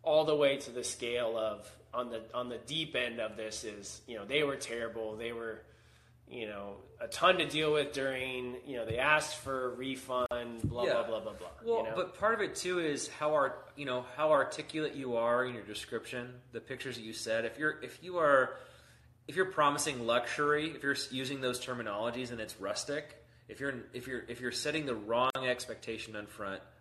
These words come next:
Speaker 2: up front, you're setting yourself up for, for drama. And drama is usually a negative. It's not usually a positive in,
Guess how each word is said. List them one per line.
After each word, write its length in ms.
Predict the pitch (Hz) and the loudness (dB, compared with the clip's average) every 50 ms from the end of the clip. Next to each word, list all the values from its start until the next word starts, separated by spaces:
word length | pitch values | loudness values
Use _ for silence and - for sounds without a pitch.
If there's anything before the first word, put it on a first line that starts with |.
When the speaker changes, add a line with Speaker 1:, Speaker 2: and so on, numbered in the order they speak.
| - | -12
Speaker 2:
up 120 | 104 113 - | -12 -10 -8
front, 320 | - 139 127 113 104 92 - - - - - - - - - - - - - | -4 -2 -2 -2 -2 -4 -8 -16 -20 -20 -20 -20 -20 -20 -20 -20 -20 -18 -12
you're 120 | 117 117 | -10 -8
setting 320 | - - 165 165 165 160 147 | -4 0 0 0 0 0 -2
yourself 480 | 139 131 - - 139 127 120 - - | -4 -4 -2 2 4 4 4 4 4
up 400 | 120 110 104 98 - - - - | 2 4 4 2 -2 -4 -14 -16
for, 180 | - - 104 95 - - | -10 -10 -10 -10 -10 -10
for 100 | - 110 | -10 -10
drama. 420 | - - 107 101 90 85 73 67 - - - - - - - _ - - - | -8 -6 -6 -6 -6 -6 -8 -10 -16 -18 -20 -20 -20 -20 -20 _ -20 -14 -8
And 180 | 117 120 117 | -6 -6 -2
drama 300 | 110 139 147 156 151 151 | 4 6 6 8 8 6
is 180 | 135 127 117 120 | 4 4 4 2
usually 340 | 147 147 139 123 131 127 120 | 0 0 0 0 0 0 0
a 60 | 113 | 0
negative. 480 | 110 110 101 95 87 82 76 73 67 71 | -2 -4 -6 -6 -6 -8 -12 -12 -12 -14
It's 160 | 76 - - | -14 -12 -10
not 180 | 113 101 85 92 | -8 -8 -8 -8
usually 260 | 101 98 - 92 90 | -10 -10 -10 -10 -12
a 40 | 85 | -12
positive 440 | - - 90 90 90 87 92 92 101 | -10 -10 -8 -8 -6 -6 -8 -10 -10
in, 180 | 98 98 98 | -10 -12 -12